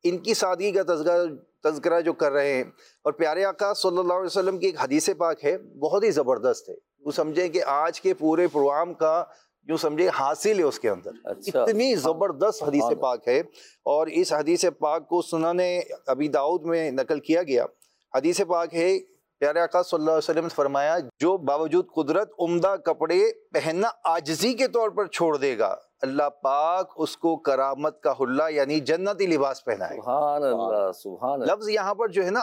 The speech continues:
Speaker 1: عاجزی، یہ بڑی main چیز ہے، یعنی سادگی کے اندر جو ہے نا وہ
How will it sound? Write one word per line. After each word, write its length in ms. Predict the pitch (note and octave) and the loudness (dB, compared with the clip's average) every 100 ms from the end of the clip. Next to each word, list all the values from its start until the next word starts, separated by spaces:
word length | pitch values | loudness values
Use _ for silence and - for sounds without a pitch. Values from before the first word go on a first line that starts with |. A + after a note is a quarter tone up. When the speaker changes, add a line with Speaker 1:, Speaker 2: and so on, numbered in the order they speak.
| - | -2
Speaker 1:
عاجزی، 460 | C3+ C3+ B2 C3+ G#2+ - _ _ _ _ _ _ _ _ _ _ _ | -4 -4 -4 -4 -4 -6 _ _ _ _ _ _ _ _ _ _ _
یہ 220 | E3+ A3 A3 - B2 A2+ | 2 2 2 -2 -18 -4
بڑی 400 | F3 G3 A#3 A3 D3+ | -2 0 -2 -2 -4
main 540 | C3+ D3 A3 A#3 D#3 | -4 0 0 -2 -4
چیز 280 | D3+ C3+ G#2 | 0 0 0
ہے، 140 | F#2 - _ - | -4 -6 _ -6
یعنی 200 | D3 E3+ | -2 -2
سادگی 680 | - - C#3 D3+ C#3+ A3+ | -2 -2 -2 -4 -4 -6
کے 140 | G3 G3+ | 0 0
اندر 300 | E3+ E3+ G3 | 0 0 0
جو 180 | F3 E3+ | 2 0
ہے 60 | |
نا 100 | F3 | 0
وہ 160 | G3 | -2